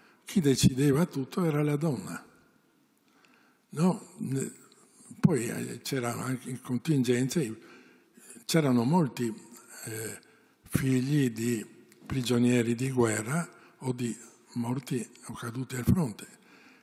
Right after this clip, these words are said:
La, la donna ha avuto a Trieste sempre un ruolo importante, cosa che nelle altre parti del nostro paese non è mai stato così.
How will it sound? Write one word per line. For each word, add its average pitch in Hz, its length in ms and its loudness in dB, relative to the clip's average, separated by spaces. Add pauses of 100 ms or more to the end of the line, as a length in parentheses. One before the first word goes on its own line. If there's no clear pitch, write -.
(160)
La, 156 240 -2
la 165 120 4
donna 151 240 4
ha 123 40 2
avuto 139 260 2
a 120 40 0
Trieste 131 520 -2
sempre 160 560 0
un 139 140 -2
ruolo 131 480 0
importante, 110 960 -8 (920)
cosa 143 400 4
che 131 360 0
nelle 127 320 -4
altre 131 340 -2
parti 123 400 -6
del 113 140 -8
nostro 120 340 -4
paese 139 500 -4
non 120 220 -4
è 117 60 -8
mai 120 240 -8
stato 113 480 -14
così. 113 380 -12